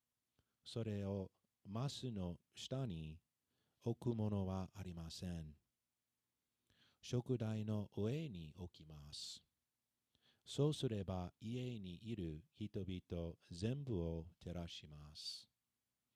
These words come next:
このようにあなた方の光を人々の前で輝かせ、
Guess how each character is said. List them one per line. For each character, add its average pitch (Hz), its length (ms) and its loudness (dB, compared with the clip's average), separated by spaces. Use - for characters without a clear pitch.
こ - 160 -2
の 110 120 4
よ 143 220 8
う - 20 6
に 85 280 0
あ 98 80 -2
な 120 160 0
た 113 160 -4
方 135 400 0
の 85 260 0
光 92 400 -4
を 90 220 -2
人 120 360 -2
々 113 360 0
の 92 100 -2
前 120 340 2
で 80 400 -4
輝 107 440 0
か 104 200 -4
せ、 85 380 -4